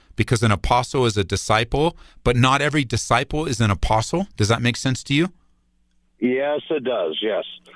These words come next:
Speaker 1: Okay.
Speaker 2: So,
Speaker 1: So we know,
Speaker 2: it,
Speaker 1: we know that the
Speaker 2: it,
Speaker 1: word, the, the, we know that the word disciple is a generic word that simply means learner. And so we know that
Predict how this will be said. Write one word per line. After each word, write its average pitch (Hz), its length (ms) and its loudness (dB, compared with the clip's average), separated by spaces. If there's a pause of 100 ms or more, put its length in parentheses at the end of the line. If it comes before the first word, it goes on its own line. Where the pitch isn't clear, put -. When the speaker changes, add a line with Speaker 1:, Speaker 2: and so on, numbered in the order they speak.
Speaker 1:
Okay. 113 260 2
Speaker 2:
So, 170 260 -4
Speaker 1:
So - 160 -2
we 123 180 2
know, 135 380 0
Speaker 2:
it, 165 240 -2
Speaker 1:
we 127 140 4
know 139 160 4
that 156 160 0
the 135 100 0
Speaker 2:
it, 127 60 0
Speaker 1:
word, 139 200 2 (420)
the, 107 120 -2 (600)
the, 117 160 0
we 120 120 4
know 135 160 2
that 165 160 -2
the 151 80 0
word 131 280 2
disciple 127 600 0
is 104 120 0
a 95 80 -2
generic 113 600 2
word 95 440 0 (180)
that 107 160 0
simply 143 400 0
means 120 400 2
learner. 98 640 2 (400)
And 104 200 2
so 117 180 0
we 123 160 4
know 135 200 2
that 113 240 2